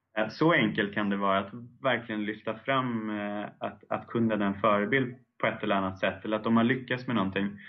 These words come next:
Och det andra är ju verkligen att, att lyfta fram, men vad har du skapat för resultat för andra kunder som skulle kunna vara möjliga även för de här, den här kunden? Har du de två ingredienserna med så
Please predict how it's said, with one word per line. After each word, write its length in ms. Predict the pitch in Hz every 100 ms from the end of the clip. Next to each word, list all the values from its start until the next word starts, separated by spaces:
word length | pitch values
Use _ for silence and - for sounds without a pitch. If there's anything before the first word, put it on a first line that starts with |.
| - - - _ _ -
Och 100 | 120
det 140 | -
andra 440 | 131 120 110 117
är 160 | 139 117
ju 160 | 107 107
verkligen 440 | 107 101 104 98
att, 200 | 101 101
att 200 | - 107
lyfta 280 | 107 104 104
fram, 260 | 101 101 101
men 160 | 110
vad 100 | 113
har 140 | 120 107
du 60 |
skapat 420 | 101 117 104 98 -
för 80 |
resultat 540 | 104 - 101 - 110 -
för 80 | 107
andra 340 | 101 101 117
kunder 300 | 117 101 95
som 160 | 95 98
skulle 240 | - 98
kunna 240 | - 101
vara 100 | 95
möjliga 480 | 98 104 95 101 98
även 180 | 90 95
för 120 | 95
de 140 | 101 101
här, 300 | 123 107 -
den 240 | - 113
här 240 | 117 123 120
kunden? 320 | 92 92 98 - _ _ - _ _ -
Har 320 | - 139 151
du 100 | 139
de 320 | 110 101 101
två 140 | 107
ingredienserna 760 | 101 101 104 110 135 131 107 98
med 340 | 95 95 95
så 500 | 95 - 101 98 95